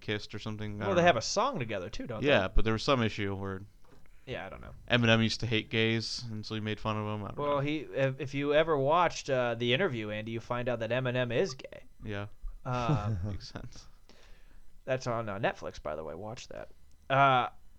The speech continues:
Speaker 2: yeah, I'm excited for this movie. I worry that this is just gonna be this, a string of new things and the stupid movie producers and studios. I'm like,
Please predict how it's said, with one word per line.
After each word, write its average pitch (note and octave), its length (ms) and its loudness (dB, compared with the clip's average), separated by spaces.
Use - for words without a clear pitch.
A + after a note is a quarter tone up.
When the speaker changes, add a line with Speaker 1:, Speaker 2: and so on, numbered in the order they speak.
Speaker 2:
yeah, C4+ 180 6
I'm G#3 100 12
excited G#3+ 300 8
for C#3+ 120 0
this C3+ 160 0
movie. B2 400 0
I C#3+ 220 6
worry A#3 340 12
that G#3 180 6
this G3+ 180 6
is D#3+ 100 -2
just F#3 220 2
gonna E3+ 200 -2
be D#3+ 100 2
this, - 300 0
a C3+ 100 -2
string F3 540 4
of C3+ 240 4
new D3+ 320 4
things D#3+ 680 4
and C3+ 120 -4
the B2+ 120 0
stupid F3 420 -2
movie D3+ 280 2
producers D3+ 600 0
and C3 100 -4
studios. D3+ 440 6
I'm B2 80 2
like, A#2 100 -2